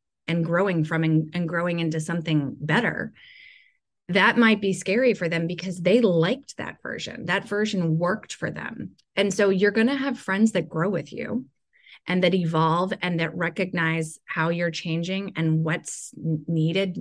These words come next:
now that, that wasn't needed before, how, how, how your own life has evolved and what your priorities are that have shifted. And they're gonna get that. And it's gonna be clunky and it's gonna be a little bit, um,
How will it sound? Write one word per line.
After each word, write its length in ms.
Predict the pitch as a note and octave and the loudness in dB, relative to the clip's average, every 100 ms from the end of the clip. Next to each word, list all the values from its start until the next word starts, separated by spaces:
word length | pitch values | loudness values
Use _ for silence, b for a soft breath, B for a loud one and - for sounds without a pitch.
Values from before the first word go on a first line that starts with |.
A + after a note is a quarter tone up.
| - | -6
now 400 | D#3 D3 D#3 G3 | -2 0 0 2
that, 220 | A#3 E3+ - _ - | 2 0 -6 _ -6
that 140 | E3 | -4
wasn't 280 | D#3+ D#3+ G3 | 0 -2 -2
needed 280 | E3 E3 D#3+ | -2 -2 -2
before, 440 | D#3+ D#3 D#3 G#3 | -4 -2 0 0
how, 540 | F3+ - D#3 E3+ E3+ D#3+ | -2 -2 -2 0 -2 -4
how, 240 | - E3 D#3+ - | -6 -6 -6 -10
how 180 | - E3+ | -6 -2
your 260 | D#3+ D#3+ D#3 | 0 0 0
own 160 | F3 | -2
life 200 | F#3 F3+ | 0 -2
has 140 | F3+ E3 | -2 -2
evolved 420 | D#3 D3 F3 G3 | -2 -2 -2 -2
and 80 | E3+ | -4
what 80 | |
your 100 | D#3 | -2
priorities 560 | D#3 D#3 D3 D3+ E3 E3 | -4 -2 -2 -2 -2 -2
are 180 | E3+ F3 | -2 -2
that 100 | D#3 | -2
have 140 | C#3 - _ | -4 -6 _
shifted. 480 | - E3 D#3+ A3+ C4+ C#4 B B B B - | -4 -2 0 0 0 -6 B B B B 2
And 120 | F#3+ | 6
they're 80 | G3+ | 8
gonna 120 | A3+ | 8
get 260 | D#3+ E3 | 6 2
that. 240 | - - - _ B B B B - | -2 -6 -6 _ B B B B -2
And 120 | F#3 | 2
it's 200 | F#3 F3+ | 2 2
gonna 220 | - F#3+ F#3+ | 0 0 2
be 220 | F#3+ F3+ | 2 0
clunky 520 | - F3 F3+ A#3 B3+ | -2 -2 0 2 2
and 140 | F#3 | 0
it's 120 | E3+ D#3 | -2 -4
gonna 220 | F3 E3 | -4 -4
be 340 | E3+ E3 D#3+ D#3 | -2 0 0 2
a 100 | E3+ | 0
little 240 | E3 E3+ | 2 2
bit, 320 | E3+ E3 D#3+ _ - | 0 0 -4 _ -4
um, 540 | E3 D#3 D3+ D#3 - | 0 2 2 0 -6